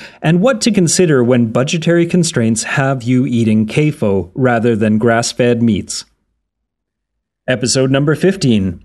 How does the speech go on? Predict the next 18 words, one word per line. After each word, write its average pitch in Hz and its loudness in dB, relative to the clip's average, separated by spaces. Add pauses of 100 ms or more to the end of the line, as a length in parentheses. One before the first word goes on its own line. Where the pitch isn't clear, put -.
(100)
In 143 0
this 170 0
wide-ranging 131 2
Q 127 2
and 123 4
A, 104 0
I 127 0
provide 117 0
my 117 2
detailed 156 0
take 110 0
on 123 0
the 113 0
balance 123 0
between 110 0
low-carb, 120 0 (320)
fat-adapted 135 0
living 110 0